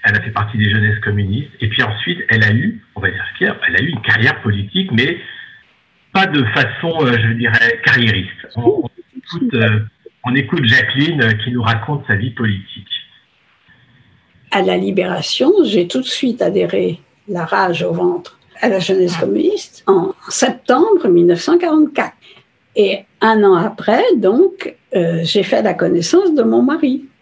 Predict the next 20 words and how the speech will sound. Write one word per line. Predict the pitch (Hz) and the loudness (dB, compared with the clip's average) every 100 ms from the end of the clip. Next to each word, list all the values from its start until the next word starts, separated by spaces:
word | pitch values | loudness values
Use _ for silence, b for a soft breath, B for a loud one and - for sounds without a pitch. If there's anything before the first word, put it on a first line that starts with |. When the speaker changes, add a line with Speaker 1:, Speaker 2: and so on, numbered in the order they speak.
| _ - | _ -14
Speaker 2:
On | 190 196 | -4 -2
était | 196 190 185 | -2 0 0
dans | 180 | 2
le | 180 190 | 4 4
même | 196 196 | 4 4
cercle | 180 - 220 220 - 180 | 2 2 0 0 -2 -2
des | 175 175 | 0 0
jeunesses | 196 185 185 - | 2 2 0 0
communistes. | 220 285 466 453 - - - _ - 175 | -2 0 2 0 0 -6 -20 _ -10 -2
Au | 185 | 2
mois | 180 | 2
de | 180 | 0
février, | - 202 175 190 | -2 -2 0 0
le | 185 | 0
vingt-deux | 208 233 220 | 2 4 2
février | 220 208 175 180 170 180 | 2 0 0 2 4 2
quarante-sept, | 175 170 160 165 - 302 - | 2 0 0 0 0 -2 -2
on | 190 | -4
s'est | 170 170 | -2 0
mariés. | 165 165 170 220 | 0 -2 -2 -4